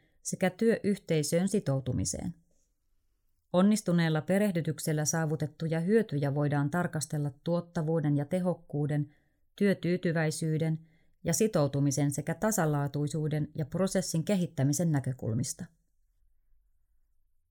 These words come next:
Perehdytyksellä on vaikutuksia myös uuden työntekijän hyvinvointiin työyhteisössä. Mitä vähemmän henkilö joutuu jännittämään ensimmäisinä työviikkoinaan tai kuukausinaan,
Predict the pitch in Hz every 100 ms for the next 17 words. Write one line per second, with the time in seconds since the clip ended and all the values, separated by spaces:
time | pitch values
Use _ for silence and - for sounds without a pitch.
0 | _ - 254 269 220 208 - 185 185 -
1 | 170 160 202 214 - 156 - 160 156 156
2 | - - 220 185 160 202 190 156 147 143
3 | 143 143 _ - 220 175 151 156 151 175
4 | 175 190 156 - 127 - - - - -
5 | 165 _ _ _ _ _ _ _ _ _
6 | - 165 170 175 185 214 165 165 185 190
7 | 175 165 165 156 151 151 202 202 175 -
8 | 156 156 147 170 156 156 151 151 151 151
9 | 180 175 160 170 - 151 151 147 147 143
10 | 143 - 175 160 151 147 147 147